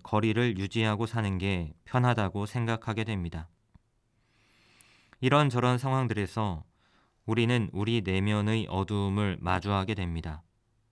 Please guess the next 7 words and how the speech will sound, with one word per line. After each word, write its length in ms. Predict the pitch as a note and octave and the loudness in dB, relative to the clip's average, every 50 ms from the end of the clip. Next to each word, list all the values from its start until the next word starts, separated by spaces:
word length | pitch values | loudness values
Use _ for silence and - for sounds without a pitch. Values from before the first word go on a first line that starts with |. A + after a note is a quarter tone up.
| _ _ _ _ _ _ _ _ _ _ _ _ _ _ _ _ _ _ - | _ _ _ _ _ _ _ _ _ _ _ _ _ _ _ _ _ _ -4
내 220 | G#2+ A2+ A2+ G#2+ | -2 0 2 4
안의 380 | G2 F#2+ G2 G2+ G#2+ G#2 G2 F#2 | 4 4 4 4 2 2 0 0
상처와 680 | - - B2+ A#2+ A#2+ B2 - - A#2 A#2+ A#2+ A2 G2 | -2 -4 -2 -2 -2 -2 -2 0 2 4 4 4 2
아픔, 380 | F#2 - - - G2+ F#2 F2 E2+ _ _ _ _ _ _ _ _ _ _ _ _ _ _ - | 0 -2 -4 -4 -4 -4 -4 -8 _ _ _ _ _ _ _ _ _ _ _ _ _ _ -2
나의 320 | A#2+ A#2 A#2+ B2 B2 B2 | 2 4 4 4 2 0
부족한 440 | - - A#2+ B2+ A#2+ B2 - C#3+ C3 | -2 -4 -2 -2 -2 0 0 0 0
모습들을 760 | A2+ G#2 G2+ - - _ - - G2+ G#2 G#2 G2 F2+ E2 D#2 | 2 0 0 -2 -4 _ -4 -4 0 0 0 0 0 -2 -6